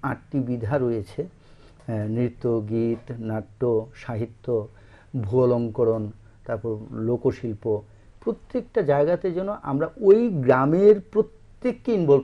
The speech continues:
করে, ছোট থেকে বড়, ছয় বছর থেকে শুরু করে আশি বছরের বৃদ্ধকে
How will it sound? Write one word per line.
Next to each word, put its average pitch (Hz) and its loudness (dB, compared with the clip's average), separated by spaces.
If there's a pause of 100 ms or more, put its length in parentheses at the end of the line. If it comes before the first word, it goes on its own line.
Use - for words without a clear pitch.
করে, 113 -2
ছোট 151 -4
থেকে 143 -2 (400)
বড়, 117 8 (1000)
ছয় 120 2
বছর 135 2
থেকে 147 -6
শুরু 143 -4
করে 117 0 (300)
আশি 127 -6
বছরের 143 0
বৃদ্ধকে 123 -4